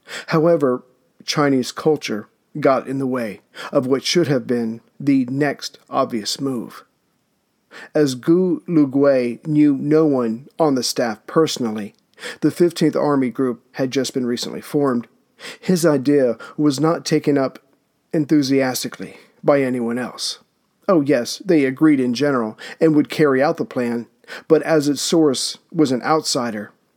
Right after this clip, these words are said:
it was seen as promoting the career of an unknown, which flew in the face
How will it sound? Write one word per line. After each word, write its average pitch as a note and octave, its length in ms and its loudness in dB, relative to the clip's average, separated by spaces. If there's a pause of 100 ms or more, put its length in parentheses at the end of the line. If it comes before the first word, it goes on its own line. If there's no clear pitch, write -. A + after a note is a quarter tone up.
(220)
it D3+ 160 2
was D3+ 160 0
seen D#3 260 4
as B2+ 220 0 (200)
promoting D#3 440 4
the C3 100 2
career C3+ 800 0
of D3 140 0
an C#3+ 120 0
unknown, C3 640 -4 (420)
which D#3 240 2
flew F3+ 320 0
in D3+ 100 2
the C3+ 100 0
face C#3 420 0